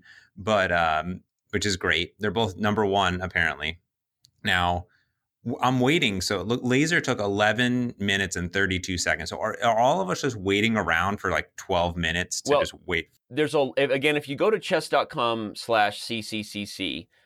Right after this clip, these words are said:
Speaker 2: you'll see there
Speaker 1: Okay.
Speaker 2: are more things you can dive into. If you're watching it,
Speaker 1: Ah.
Speaker 2: you can see, like, there's the eval tab, there's the depth tab, there's the nodes tab, there's the ponder tab.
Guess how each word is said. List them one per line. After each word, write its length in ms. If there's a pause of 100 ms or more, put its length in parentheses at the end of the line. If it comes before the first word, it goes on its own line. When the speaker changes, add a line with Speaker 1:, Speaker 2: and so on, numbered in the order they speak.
(180)
Speaker 2:
you'll 100
see 200
there 100
Speaker 1:
Okay. 100
Speaker 2:
are 140
more 260
things 320
you 120
can 120
dive 280
into. 420
If 160
you're 80
watching 460
it, 160
Speaker 1:
Ah. 440
Speaker 2:
you 120
can 160
see, 280
like, 260
there's 180
the 200
eval 420
tab, 360
there's 180
the 100
depth 440
tab, 420
there's 220
the 80
nodes 540
tab, 400
there's 180
the 80
ponder 560
tab. 540